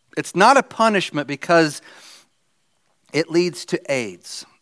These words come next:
It's not a punishment because it raises our healthcare costs or anything like that. It's a punishment in itself. That's, that's what Paul's saying here.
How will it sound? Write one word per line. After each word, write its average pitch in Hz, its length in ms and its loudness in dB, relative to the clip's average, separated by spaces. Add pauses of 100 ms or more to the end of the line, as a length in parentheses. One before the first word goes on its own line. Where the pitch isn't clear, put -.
It's - 120 -12
not 208 200 2
a - 20 0
punishment 160 840 -4 (520)
because 151 400 2
it 151 160 -2
raises 156 500 0
our 135 240 -2 (260)
healthcare 127 600 -2 (220)
costs - 600 -10 (520)
or 160 140 0
anything 208 340 0
like 151 240 2
that. - 240 -10 (2000)
It's 170 260 -4
a 143 100 -6
punishment 156 880 -6 (1120)
in 151 140 -4
itself. - 960 -10
That's, 170 280 -10
that's - 300 -2
what - 140 -10
Paul's 147 260 -2
saying 117 440 -8
here. - 260 -20